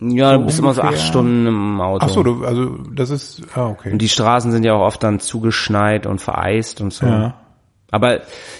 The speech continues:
Speaker 2: Also, also
Speaker 1: schön.
Speaker 2: mehr, mehr Autofahren als jetzt Landschaft,
Speaker 1: Ja,
Speaker 2: ne?
Speaker 1: ja. Ja, man sieht eigentlich alles nur aus dem Autofenster.
Speaker 2: Mhm.
Speaker 1: Man hat dann, hat dann so ein paar Stops, wo man die ganzen Teams dann auch trifft. Also einmal sind wir auf so einem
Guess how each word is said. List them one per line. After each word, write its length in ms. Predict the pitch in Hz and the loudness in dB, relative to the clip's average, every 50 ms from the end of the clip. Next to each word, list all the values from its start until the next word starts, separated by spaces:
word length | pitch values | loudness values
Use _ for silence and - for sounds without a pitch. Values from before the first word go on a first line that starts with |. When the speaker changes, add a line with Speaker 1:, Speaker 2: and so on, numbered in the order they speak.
| - - | -8 -2
Speaker 2:
Also, 180 | - 135 135 165 | 0 2 2 4
also 120 | 160 151 131 143 | 2 4 2 4
Speaker 1:
schön. 80 | 143 | 4
Speaker 2:
mehr, 200 | 147 151 156 160 | 4 4 4 4
mehr 260 | 147 135 147 151 143 135 | 4 4 4 4 4 4
Autofahren 560 | 151 156 170 151 - - 151 143 143 143 143 | 2 2 2 -2 0 2 2 2 2 2 0
als 340 | - 139 127 127 123 - - | 2 2 2 2 0 0 -2
jetzt 200 | 127 113 - - | -2 -2 0 -2
Landschaft, 420 | 113 107 113 - - 113 - - | -2 -2 -2 -4 -6 -8 -2 0
Speaker 1:
Ja, 140 | 123 117 104 | 2 2 2
Speaker 2:
ne? 60 | - - - - | 0 -6 -8 -8
Speaker 1:
ja. 120 | 113 104 | -4 -2
Ja, 140 | 117 113 - - | 0 -2 -2 -2
man 160 | 113 107 104 | -4 -4 -4
sieht 120 | 110 120 - | -4 -2 0
eigentlich 200 | 110 113 110 87 | 0 0 0 0
alles 220 | 101 113 107 - 117 | -2 -4 -4 -2 -2
nur 140 | 110 104 67 | 0 0 0
aus 180 | 101 - - - | -2 -6 -4 -4
dem 160 | 104 - - | -4 -4 -2
Autofenster. 640 | 95 95 - - - - 85 82 - - - 90 87 | -4 -4 -4 -6 -6 -6 -6 -6 -6 -8 -8 -8 -6
Speaker 2:
Mhm. 300 | - - 110 90 95 92 - - _ _ | -4 -4 -4 -4 -4 -6 -8 -12 _ _
Speaker 1:
Man 200 | - - 107 107 107 | -6 -2 0 2 2
hat 200 | 110 110 - - | 0 0 0 0
dann, 140 | 113 110 110 | 0 2 2
hat 140 | 113 - | 0 0
dann 80 | 117 110 | 0 0
so 60 | 110 | 2
ein 80 | 107 107 | 0 0
paar 240 | - 117 113 113 113 | 2 2 2 2 0
Stops, 380 | - - - 131 - - - | 0 -2 -2 -2 -2 -2 -2
wo 60 | 120 | 0
man 100 | 110 107 107 | 2 2 2
die 100 | 104 104 | 2 2
ganzen 400 | 110 110 110 110 - 110 95 - | 2 0 0 0 0 0 0 0
Teams 300 | - - 143 160 151 - | 0 2 2 2 2 0
dann 100 | 151 139 | 0 0
auch 100 | 139 135 | 0 -2
trifft. 460 | - - - 160 160 - - - - | -2 0 0 0 0 -2 -8 -4 -2
Also 160 | - 104 101 95 | 0 2 2 2
einmal 220 | 98 110 113 107 | 2 4 2 2
sind 160 | 104 107 95 | 2 0 0
wir 100 | 107 98 | 0 0
auf 80 | 101 - | 0 0
so 100 | - 107 | 0 2
einem 160 | 101 98 101 | 2 2 0